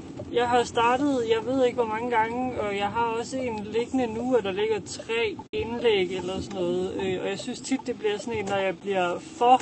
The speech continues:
ked af det over verden, eller et eller andet, så kan jeg da lige lave et blogindlæg. Men jeg vil jo gerne dele alle mulige ting. Og jeg vil også gerne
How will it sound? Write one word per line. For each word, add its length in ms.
ked 320
af 220
det 160
over 280
verden, 680
eller 440
et 200
eller 260
andet, 400
så 340
kan 140
jeg 160
da 80
lige 240
lave 220
et 100
blogindlæg. 680
Men 580
jeg 180
vil 80
jo 180
gerne 380
dele 260
alle 240
mulige 560
ting. 400
Og 80
jeg 80
vil 140
også 220
gerne 220